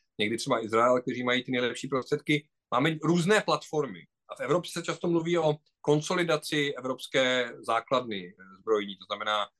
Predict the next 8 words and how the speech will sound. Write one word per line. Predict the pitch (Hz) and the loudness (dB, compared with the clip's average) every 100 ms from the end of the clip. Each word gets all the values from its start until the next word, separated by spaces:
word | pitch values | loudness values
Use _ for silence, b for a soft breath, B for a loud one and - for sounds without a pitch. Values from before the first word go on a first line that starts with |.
| _ - | _ -4
mějme | 117 135 139 135 135 | 2 4 4 2 0
jeden, | 120 120 131 127 | -4 -2 -2 0
dva | 123 120 | -2 -2
typy, | 123 - 120 117 127 | -6 -4 -2 -2 -4
eh, | 135 110 107 104 | -6 -2 -2 0
tanků, | 131 139 - 160 147 135 | -2 -2 -2 0 0 0
jeden, | 117 120 | -4 -6
dva | 113 | -8